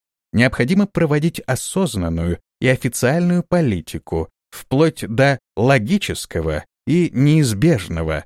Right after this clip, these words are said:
финала. Примерно за месяц до этого он был потрясен видом тридцати шести мертвых тел,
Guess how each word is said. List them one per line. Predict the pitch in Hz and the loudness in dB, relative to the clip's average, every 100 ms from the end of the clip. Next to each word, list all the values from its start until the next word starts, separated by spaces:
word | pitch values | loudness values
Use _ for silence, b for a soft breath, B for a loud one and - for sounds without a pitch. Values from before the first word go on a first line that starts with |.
| _ - | _ -12
финала. | - 98 78 76 73 - _ _ _ _ _ _ _ _ _ | -2 0 0 -4 -8 -10 _ _ _ _ _ _ _ _ _
Примерно | - 87 92 90 87 | -4 0 0 0 0
за | 87 | 0
месяц | 107 95 - 80 | 2 0 -4 -8
до | 82 85 | -4 0
этого | 143 175 139 143 | 0 0 -2 -2
он | - 165 160 | 0 0 0
был | 147 147 | 0 -2
потрясен | - 147 - 135 - - 175 131 | -2 -4 0 -2 -2 -2 0 0
видом | 98 120 127 123 | 0 0 2 0
тридцати | - 120 113 123 120 190 | 2 -2 -2 -2 -2 -2
шести | - 156 - - 139 | -2 -6 -6 -4 0
мертвых | 135 127 120 117 120 - | 2 2 0 -4 -6 -6
тел, | - 165 135 82 | -4 -2 0 -2